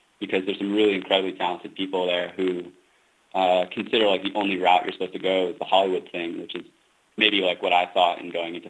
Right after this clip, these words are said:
finance. Like, if you're a technology guy, you go into finance. But, uh, it's definitely not the case at all. Like, there's a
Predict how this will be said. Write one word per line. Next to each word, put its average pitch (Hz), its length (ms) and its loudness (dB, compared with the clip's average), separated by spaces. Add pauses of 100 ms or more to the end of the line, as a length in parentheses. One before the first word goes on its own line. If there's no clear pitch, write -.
finance. 85 440 -6
Like, - 180 -10
if - 80 -16
you're 90 100 -4
a - 40 -16
technology 82 400 -8
guy, 85 140 -2
you 82 120 -6
go 82 140 -4
into 82 140 -8
finance. 82 460 -6 (180)
But, 85 260 -4 (480)
uh, 85 280 2
it's 82 120 -10
definitely 107 220 0
not 92 160 0
the 87 80 -12
case 85 200 -4
at 87 60 -8
all. 85 200 2
Like, 80 120 -10
there's 92 160 -8
a 85 140 -10